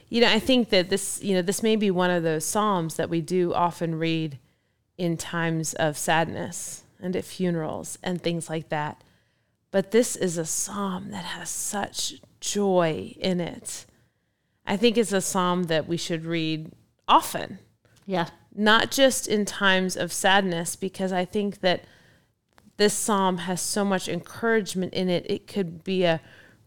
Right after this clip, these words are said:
Speaker 1: preventative, you know, to, to, to sadness. So I would just encourage, you know, everyone, as, as we go through these Psalms, find the ones, and maybe this isn't your Psalm, but find the ones that really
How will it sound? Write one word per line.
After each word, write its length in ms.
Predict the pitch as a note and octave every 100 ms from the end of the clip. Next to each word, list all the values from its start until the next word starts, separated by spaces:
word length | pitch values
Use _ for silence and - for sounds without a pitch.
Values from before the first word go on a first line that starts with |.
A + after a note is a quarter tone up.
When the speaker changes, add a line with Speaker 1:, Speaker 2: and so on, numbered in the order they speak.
| _
Speaker 1:
preventative, 1040 | G#3 A3+ F#3 C4+ A#3 A#3 F#3+ C#3 B2+ - -
you 100 | G#3
know, 160 | F#3+ E3+
to, 240 | - G#3+
to, 320 | - - E3+ - _ _ _
to 140 | - F3+
sadness. 840 | - E3 D#3+ C#3+ D3+ - - - _ _ _
So 160 | - G3+
I 120 | F3
would 140 | A#3+ A#3+
just 160 | A#3+
encourage, 880 | A3 F#3 - G#3 F#3+ F3+ - - - - _ _ _
you 100 | G3
know, 120 | F3
everyone, 560 | - A#3+ D4 A#3+ F3 D#3
as, 160 | F3+ G#3+
as 180 | G#3
we 80 | G3+
go 240 | G3 A#3+ D4
through 160 | F4+
these 180 | C4 F#3+
Psalms, 420 | - G#3 A3 E3+
find 360 | - G3 B3+ C#4
the 80 | A3
ones, 480 | F3+ G#3+ F#3 D#3
and 100 | F3+
maybe 200 | G3 B3+
this 200 | C#4 C4
isn't 240 | C#4 B3 B3
your 220 | G#3+ B3+
Psalm, 480 | - B3 D4 D4 -
but 160 | -
find 340 | - B3+ E4 E4
the 60 |
ones 460 | B3+ G#3 A#3+ A#3+ F#3+
that 180 | F#3 F#3
really 400 | A3 A3 G3